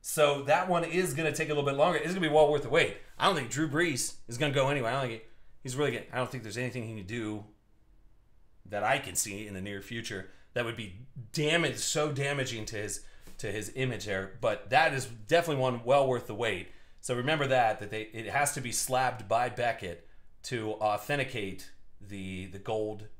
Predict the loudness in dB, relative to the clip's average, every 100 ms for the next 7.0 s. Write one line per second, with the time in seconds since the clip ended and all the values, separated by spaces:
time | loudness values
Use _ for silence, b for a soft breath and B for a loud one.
0 | -12 -8 -6 -4 -6 -8 -8 -4 -4 -4
1 | -8 -8 -6 -6 -6 -10 -10 -8 -6 -4
2 | -6 b b -8 -4 -2 -2 -4 -6 -10
3 | -12 b b b b -16 -18 -20 -20 -18
4 | -18 -18 -18 -20 -20 -20 -20 -20 -18 -20
5 | -20 -20 -20 -20 -20 -20 -20 -20 -20 -20
6 | -20 -20 -20 -20 -20 -2 4 8 8 6